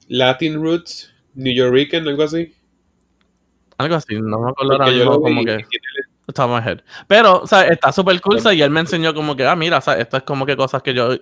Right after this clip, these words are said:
Speaker 2: sea, que hice, o sea, para él y todo eso, y, y cosas que él usó. Y yo como que, nice.
Speaker 1: Wow, you cut me off. Anyway, este,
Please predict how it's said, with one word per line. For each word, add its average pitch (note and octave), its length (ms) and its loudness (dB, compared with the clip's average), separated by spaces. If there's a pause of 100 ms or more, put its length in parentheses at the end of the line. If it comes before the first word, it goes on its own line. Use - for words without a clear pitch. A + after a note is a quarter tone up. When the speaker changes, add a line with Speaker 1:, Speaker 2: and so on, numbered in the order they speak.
Speaker 2:
sea, D3+ 180 -2
que A#2+ 180 -2
hice, C#3 380 -6
o - 100 -20
sea, B2+ 140 -4 (1000)
para A#2+ 340 6
él E3 180 2
y D3 80 0
todo C3 300 0
eso, E3 200 -2
y, C3+ 120 -4
y A#2+ 40 -12
cosas B2+ 280 -4
que - 100 -2
él C3 100 0
usó. C3 300 -4 (380)
Y - 80 -4
yo A#2+ 80 2
como A2 180 -2
que, G2+ 140 -2
nice. G2 1300 -2 (1160)
Speaker 1:
Wow, A2+ 240 -2
you A2 100 -6
cut A#2+ 160 -4
me A#2+ 180 -8
off. G#2 280 -12
Anyway, G2+ 360 -6 (360)
este, G#2+ 580 -4